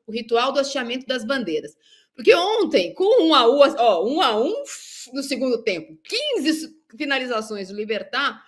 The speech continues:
o estreante Fernando Diniz, que pegou o time que já tinha feito dois a zero fora de casa,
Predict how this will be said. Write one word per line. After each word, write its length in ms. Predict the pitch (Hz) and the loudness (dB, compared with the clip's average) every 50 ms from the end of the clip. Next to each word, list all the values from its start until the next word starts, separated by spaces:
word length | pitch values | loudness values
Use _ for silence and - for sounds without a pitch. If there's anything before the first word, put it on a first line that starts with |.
| _ _ _ _ _ | _ _ _ _ _
o 140 | 233 277 | -10 -8
estreante 680 | 339 320 - - 403 370 320 320 381 480 539 - - 320 | -8 -6 -4 0 2 2 4 4 2 2 0 -2 -6 -8
Fernando 480 | 311 294 262 240 226 220 208 208 202 214 | -6 -4 -4 -4 -2 -4 -4 -4 -6 -6
Diniz, 680 | 196 254 302 247 247 294 339 320 220 165 - - - _ | -6 -6 -6 -6 -4 -4 -4 -4 -6 -8 -10 -16 -20 _
que 140 | _ 285 294 | _ -12 -6
pegou 300 | 294 294 247 208 233 208 | -2 -2 0 2 2 0
o 60 | 202 | 0
time 240 | 196 - 214 214 196 | -2 -4 -8 -8 -8
que 60 | 190 | -6
já 100 | 196 190 | -6 -6
tinha 180 | 180 - 226 202 | -6 -6 -8 -10
feito 300 | 202 - 190 175 - 185 | -8 -8 -10 -12 -12 -14
dois 240 | 165 180 180 175 160 | -12 -12 -10 -8 -8
a 80 | 170 | -8
zero 260 | 160 156 165 165 170 160 | -8 -8 -10 -12 -14 -12
fora 220 | - - 196 208 | -12 -10 -10 -10
de 80 | 220 - | -10 -10
casa, 340 | - 220 214 262 320 440 | -8 -6 -6 -4 -6 -6